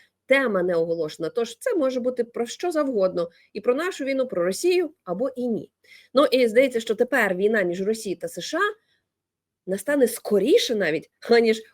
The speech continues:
умовний мир між Україною та Росією. Принаймні, саме такі настрої демонструє Москва.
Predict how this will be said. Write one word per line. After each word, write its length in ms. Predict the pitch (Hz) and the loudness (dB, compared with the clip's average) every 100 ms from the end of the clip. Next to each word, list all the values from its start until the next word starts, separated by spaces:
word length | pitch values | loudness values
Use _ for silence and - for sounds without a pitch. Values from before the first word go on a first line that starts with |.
| - | 2
умовний 720 | 392 370 302 196 190 180 - _ - | 4 6 4 4 2 0 -4 _ -8
мир 480 | 202 247 349 370 349 _ _ - | 2 4 4 0 -6 _ _ -6
між 380 | 196 233 226 - | -2 0 -2 -6
Україною 560 | 196 190 214 285 196 | -6 -2 0 0 -2
та 280 | 180 190 190 _ - | -2 -4 -6 _ -8
Росією. 640 | 190 196 - 135 120 113 | -6 -6 -10 -12 -12 -8
Принаймні, 380 | - 233 254 220 | 2 4 6 4
саме 580 | 208 - 247 247 220 233 | 0 -4 -4 -2 0 0
такі 360 | 233 233 - 262 | -2 -10 -8 -4
настрої 760 | 262 285 202 - 190 190 185 _ _ | -2 -2 -2 -6 -2 0 -2 _ _
демонструє 720 | 170 175 180 - 240 277 254 240 _ _ | -6 -4 -4 -6 -6 -2 -2 -4 _ _
Москва. 380 | 175 185 - | -12 -10 -14